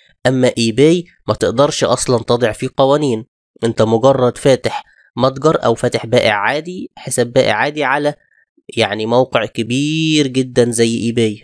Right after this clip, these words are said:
أو لو بتبيع على أمازون برضو ما تقدرش إن أنت تتحكم في القوانين أبدا، لكن لازم إن أنت تكون خاضع لهذه القوانين بتاعتهم هم. وجه المقارنة الثالث هو بناء قائمة بريدية.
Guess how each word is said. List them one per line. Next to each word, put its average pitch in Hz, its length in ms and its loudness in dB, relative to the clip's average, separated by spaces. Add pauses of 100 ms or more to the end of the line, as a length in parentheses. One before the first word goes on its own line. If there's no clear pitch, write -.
(120)
أو 113 100 4
لو 107 120 2
بتبيع 107 340 0
على 113 180 -2
أمازون 110 440 -4
برضو 123 280 0
ما 113 100 0
تقدرش 113 460 -2
إن 127 120 -4
أنت 117 260 -2
تتحكم 113 600 -4
في 120 220 -4
القوانين 107 580 0
أبدا، 107 280 0
لكن 95 320 -4
لازم 123 360 0
إن 117 80 0
أنت 131 180 0
تكون 135 300 -2 (260)
خاضع 143 680 2
لهذه 113 720 -2
القوانين 107 760 0 (120)
بتاعتهم 107 540 -2
هم. 110 280 -2 (320)
وجه 175 300 2
المقارنة 147 640 0
الثالث 143 560 0
هو 117 180 6
بناء 117 320 2
قائمة 127 500 2
بريدية. 107 540 0